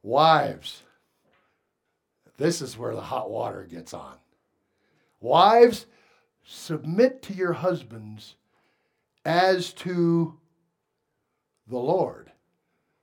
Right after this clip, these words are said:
Well, that can't be in the Bible. Not now. Not in our age. Children, obey your parents. Submit to them.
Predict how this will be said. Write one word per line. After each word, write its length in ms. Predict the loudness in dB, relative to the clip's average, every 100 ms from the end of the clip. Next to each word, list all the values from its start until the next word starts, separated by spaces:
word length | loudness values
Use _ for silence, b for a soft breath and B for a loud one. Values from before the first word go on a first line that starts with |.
| _ _ _ -20
Well, 100 | -16
that 180 | -16 -14
can't 280 | -14 -12
be 120 | -10 -10
in 80 |
the 80 | -12
Bible. 600 | -8 -8 -8 -8 -10 -12 _ _ _ _ _ _
Not 200 | -12 -10
now. 440 | -6 -6 -4 -8 -10 _ _ _ _ _ _ _ _ _ _ _ _ _ -8
Not 160 | -6
in 60 | -4
our 180 | -4 -4
age. 420 | -4 -6 -10 -18 _ _ _ _ _ _ _ _ _ _ _ _ 0
Children, 640 | 6 8 8 6 4 -4 -20 _ _ _ _ _ _ _ _ _ _ _ _ _ _ _ _ _ _ _ -8
obey 260 | 4 6 8
your 140 | 6
parents. 640 | 4 4 2 -2 -12 -20 -20 _ _ _ _ _ _ _ _
Submit 460 | -2 2 4 4
to 120 | 4 -2
them. 280 | -2 -14